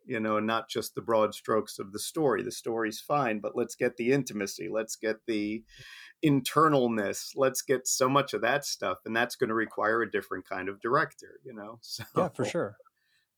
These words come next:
Speaker 2: Well, I mean,
Speaker 1: um,
Speaker 2: h-, I mean, how good was The Holdovers? I mean, it w-, it was
Speaker 1: I
Speaker 2: just
Speaker 1: still haven't seen that one yet. I still haven't seen it.
Speaker 2: Look, I'm,
Speaker 1: But
Speaker 2: I'm gonna
Speaker 1: I've
Speaker 2: tell
Speaker 1: seen
Speaker 2: you,
Speaker 1: his,
Speaker 2: it's
Speaker 1: all his
Speaker 2: really
Speaker 1: other
Speaker 2: good.
Speaker 1: work, so
Speaker 2: <clears throat> It's really good.
Speaker 1: Yeah, I'm sure it is.
Speaker 2: Um,
Speaker 1: I'm sure it
Speaker 2: yeah.
Speaker 1: is. But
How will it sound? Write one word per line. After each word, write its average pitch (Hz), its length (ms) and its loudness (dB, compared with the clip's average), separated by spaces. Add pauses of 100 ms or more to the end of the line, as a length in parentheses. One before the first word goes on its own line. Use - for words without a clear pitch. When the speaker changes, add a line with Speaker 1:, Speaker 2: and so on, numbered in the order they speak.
(380)
Speaker 2:
Well, 170 120 4
I 156 60 4
mean, 139 140 4
Speaker 1:
um, - 20 0
Speaker 2:
h-, 165 120 2
I 180 60 0
mean, 143 140 2
how 165 160 6
good 147 240 6
was 135 180 4
The 120 80 2
Holdovers? 107 760 0 (220)
I 120 40 -6
mean, 117 140 -2
it 120 160 -4
w-, 139 260 -8
it - 400 -16
was 120 300 0 (100)
Speaker 1:
I 135 60 6
Speaker 2:
just - 0 -
Speaker 1:
still 139 260 4
haven't 120 200 4
seen 110 240 2
that 92 140 -2
one 95 140 -6
yet. 90 180 -10 (180)
I 107 40 -10
still 104 260 -8
haven't 98 200 -6
seen - 240 -2
it. 147 80 4
Speaker 2:
Look, 127 60 -4
I'm, 135 180 2
Speaker 1:
But 139 120 6
Speaker 2:
I'm 135 80 2
gonna 131 120 6
Speaker 1:
I've 135 40 0
Speaker 2:
tell 135 140 6
Speaker 1:
seen 214 60 8
Speaker 2:
you, 214 100 6
Speaker 1:
his, - 0 -
Speaker 2:
it's 196 140 4
Speaker 1:
all 214 160 8
his 127 120 8
Speaker 2:
really 170 60 8
Speaker 1:
other 127 180 6
Speaker 2:
good. - 0 -
Speaker 1:
work, 117 300 4
so 123 460 4 (520)
Speaker 2:
<clears throat> - 20 4 (120)
It's 208 160 8
really 170 140 8
good. 139 240 6 (640)
Speaker 1:
Yeah, 175 140 6
I'm 135 100 4
sure 143 280 4
it 123 60 8
is. 117 180 8
Speaker 2:
Um, 107 120 0 (280)
Speaker 1:
I'm 110 140 -2
sure 123 260 0
it 131 60 2
Speaker 2:
yeah. - 20 8
Speaker 1:
is. 151 180 4
But 113 220 0